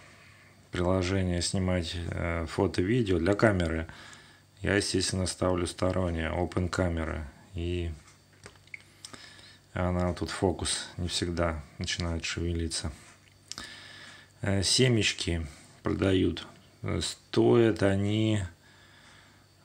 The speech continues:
шестьдесят пять рублей, по-моему, в ленте. Я попался вот на эту надпись.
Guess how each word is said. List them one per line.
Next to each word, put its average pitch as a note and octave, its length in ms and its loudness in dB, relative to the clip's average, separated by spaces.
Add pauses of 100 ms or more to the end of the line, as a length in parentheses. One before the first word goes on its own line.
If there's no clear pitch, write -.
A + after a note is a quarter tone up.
(120)
шестьдесят - 480 2
пять A2 260 4
рублей, G2 460 4
по-моему, E2+ 580 0
в E2 80 0
ленте. F2 600 -2 (1600)
Я G#2 200 8
попался G#2 560 8
вот F#2 180 2
на G2+ 160 6
эту G2 200 2
надпись. F#2 600 0